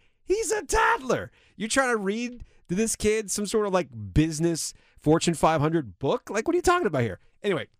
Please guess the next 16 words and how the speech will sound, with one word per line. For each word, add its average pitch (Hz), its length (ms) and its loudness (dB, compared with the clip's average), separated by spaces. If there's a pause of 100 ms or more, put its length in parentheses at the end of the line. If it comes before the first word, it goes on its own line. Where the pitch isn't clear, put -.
(220)
the 151 60 -14
point 208 260 0
is, 135 220 -2 (500)
you, 139 240 -2 (160)
Tom 175 200 4
Izzo 175 260 2
is 302 80 -4
an 247 100 0
adult. 113 340 -8
He 131 60 -4
surrounds 147 460 2
himself 143 320 -2
with 131 100 -2
smart 185 360 2
people, 226 320 2
right? 120 300 -2